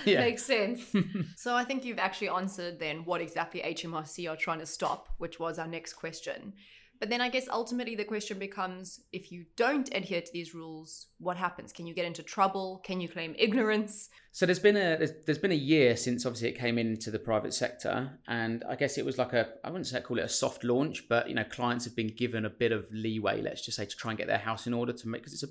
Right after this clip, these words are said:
Speaker 1: it's a big process change.
Speaker 2: Mm-hmm.
Speaker 1: And we've actually found it to be in quite a lot of companies where they've had a process to date of bringing and working with freelancers.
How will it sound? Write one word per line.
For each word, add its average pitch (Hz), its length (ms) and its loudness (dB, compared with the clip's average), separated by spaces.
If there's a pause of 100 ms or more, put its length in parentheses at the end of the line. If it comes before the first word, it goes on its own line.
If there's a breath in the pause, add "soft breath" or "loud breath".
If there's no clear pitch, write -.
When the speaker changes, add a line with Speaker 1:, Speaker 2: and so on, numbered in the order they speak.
(160)
Speaker 1:
it's - 160 -6
a 135 40 -10
big - 200 -2
process 135 380 -2
change. - 440 -6 (180 loud breath)
Speaker 2:
Mm-hmm. 196 140 -14
Speaker 1:
And 135 100 0
we've 156 120 6
actually 131 300 2
found 117 280 0
it - 140 -6
to 113 80 -10
be 113 360 0 (600 loud breath)
in 139 160 -4
quite 135 240 8
a - 20 6
lot 143 80 8
of 143 80 4
companies 113 320 -2
where 117 100 4
they've 117 140 2
had 120 140 0
a 117 40 -2
process 131 760 2
to 117 100 -2
date 120 420 2 (180)
of - 160 -8
bringing 120 360 2
and 107 100 0
working 110 380 0
with 104 180 -4
freelancers. 104 760 -2